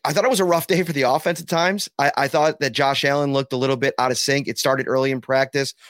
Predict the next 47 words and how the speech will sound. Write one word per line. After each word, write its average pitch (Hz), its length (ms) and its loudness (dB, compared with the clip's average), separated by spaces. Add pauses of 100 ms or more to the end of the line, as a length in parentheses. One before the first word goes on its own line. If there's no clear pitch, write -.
(120)
with 127 100 0
a 120 60 0
couple, 147 420 0
uh, 120 160 2
bobbled 127 460 0
snaps. 123 580 0 (400)
And 139 160 0
then 160 120 2
over 160 160 2
the 151 80 0
course 160 340 0
of 147 80 -2
the, 135 160 0
uh, 135 120 2
the 113 100 -4
practice, 139 340 0
there 113 80 0
were 110 60 0
a - 40 -4
couple 160 280 -2
guys 110 260 0
with 104 80 -6
interceptions. 120 640 -2
Jaquan 113 360 -2
Johnson 143 360 -2
had 147 160 2
one. 143 280 0 (300)
Christian 120 320 0
Benford 139 380 0
had 143 220 2
one. 143 340 0 (340)
Um, 123 380 0
the 151 100 0
defense 175 480 0
was 147 140 -2
just 120 220 -2
really 139 320 0
dialed 120 400 0
up. 95 160 0
And 131 180 0
as 165 220 2
the, 151 200 2
as 143 140 2
the 123 80 -10
practice 180 380 -2
went 160 100 0
along, 135 460 0